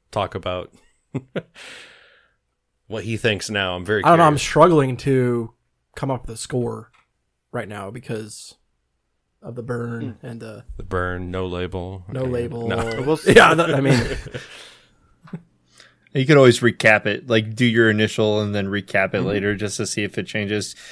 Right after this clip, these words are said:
Speaker 3: Yeah.
Speaker 4: Uh, we might as well just do the Untappd real quick. There's, uh, seven check-ins total,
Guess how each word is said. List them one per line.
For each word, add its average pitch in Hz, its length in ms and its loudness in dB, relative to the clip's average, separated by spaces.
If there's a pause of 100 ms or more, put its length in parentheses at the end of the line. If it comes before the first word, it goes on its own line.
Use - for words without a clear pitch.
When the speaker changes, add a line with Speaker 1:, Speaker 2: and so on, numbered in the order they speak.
(140)
Speaker 3:
Yeah. 139 220 2
Speaker 4:
Uh, 113 280 8 (240)
we 131 160 2
might 143 180 10
as 131 100 6
well 127 140 6
just 120 260 2
do 127 100 2
the 117 120 0
Untappd 110 440 2
real 110 120 2
quick. 117 360 0
There's, 107 560 0 (560)
uh, 107 200 4
seven 120 460 6
check-ins 110 600 0
total, 113 400 2